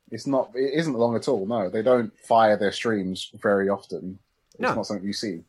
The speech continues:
Speaker 1: Yeah.
Speaker 2: I got this, um, I'm stealing this from review I saw on, online, but the guys were saying proton packs are like lightsabers.
Speaker 1: Mm-hmm.
Speaker 2: They're cool if they're used sparingly, but if you overuse them,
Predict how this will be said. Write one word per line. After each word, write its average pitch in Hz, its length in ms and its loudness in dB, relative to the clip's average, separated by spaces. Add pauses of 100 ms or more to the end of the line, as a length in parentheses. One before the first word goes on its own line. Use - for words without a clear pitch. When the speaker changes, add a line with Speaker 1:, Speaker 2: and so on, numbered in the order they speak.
(300)
Speaker 1:
Yeah. 87 160 -10 (200)
Speaker 2:
I 170 80 -4
got 202 200 -4
this, - 380 -4
um, 151 160 -8 (440)
I'm 143 140 0
stealing 175 420 2
this 107 200 -6
from 113 280 -8
review 120 300 -4
I 110 100 -2
saw 110 420 -4
on, 107 280 -6
online, 113 420 -4
but 120 240 -8 (600)
the 147 100 -2
guys 170 300 2
were 135 80 -10
saying 117 500 -2 (240)
proton 196 400 0
packs 156 260 -4
are 156 60 -2
like 143 180 0
lightsabers. 143 800 -4 (440)
Speaker 1:
Mm-hmm. 117 200 -6 (200)
Speaker 2:
They're 151 140 -2
cool 160 640 -2 (220)
if 180 180 -2
they're 185 120 2
used 165 360 -2
sparingly, 110 840 -4 (380)
but 175 120 -4
if 180 120 -6
you 190 100 -4
overuse 208 720 0
them, 113 300 -6